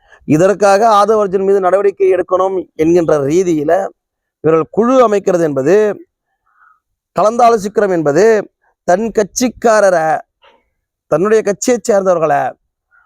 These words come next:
மற்ற கட்சிக்காரர்களுக்கு ஆதரவாக பேச சொல்றோம், சொன்னாதான் நம்ம கட்சியில பயணிக்கலாம் அப்படின்னா அதுக்கு வி சிக்கான ஒரு கட்சியே தேவையில்லையே. கலைச்சிட்டு தி மு கவுடைய ஒரு அணியா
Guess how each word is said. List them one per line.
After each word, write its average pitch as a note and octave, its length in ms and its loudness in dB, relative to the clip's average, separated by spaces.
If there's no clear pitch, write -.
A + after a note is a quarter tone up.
மற்ற E3 380 -2
கட்சிக்காரர்களுக்கு A3 1120 0
ஆதரவாக A3 480 2
பேச F3+ 280 0
சொல்றோம், E3 280 -2
சொன்னாதான் F3 460 0
நம்ம D#3+ 160 0
கட்சியில F#3+ 320 0
பயணிக்கலாம் F#3 540 -2
அப்படின்னா C#3 400 -2
அதுக்கு E3+ 200 0
வி F#3 160 0
சிக்கான G#3 300 0
ஒரு F3 100 -2
கட்சியே F#3 320 -2
தேவையில்லையே. D#3 460 0
கலைச்சிட்டு F3+ 380 -2
தி F#3+ 100 2
மு G3 180 -6
கவுடைய E3 360 0
ஒரு D3 180 2
அணியா E3+ 360 0